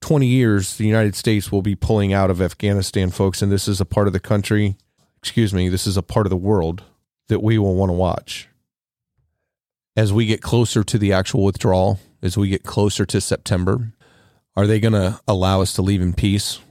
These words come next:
or are they gonna send a message to us on our way out the door? Very, very vulnerable point for the last boots on the ground as they exit the country.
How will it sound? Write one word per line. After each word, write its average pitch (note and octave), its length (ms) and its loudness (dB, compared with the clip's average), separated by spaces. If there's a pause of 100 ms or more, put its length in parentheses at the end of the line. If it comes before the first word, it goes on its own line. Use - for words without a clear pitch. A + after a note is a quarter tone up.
or F#2 120 2
are F2+ 60 2
they F#2+ 160 2
gonna F2+ 180 0
send F#2 240 -2
a - 20 -2
message F2 460 -2
to F2+ 180 0
us E2+ 140 -2
on F2 100 2
our E2+ 80 0
way F2 160 0
out E2+ 140 0
the F2 80 -4
door? E2 440 -4 (540)
Very, A2 300 2
very G#2 300 2
vulnerable G2 580 0
point F#2 500 -2 (440)
for - 180 -2
the F2+ 100 0
last F#2+ 360 0
boots G2 180 0
on F#2+ 80 0
the F#2 60 0
ground F2+ 420 0
as F2 160 -2
they F2+ 300 -2 (100)
exit G2 320 -6
the F#2+ 80 -6
country. - 460 -4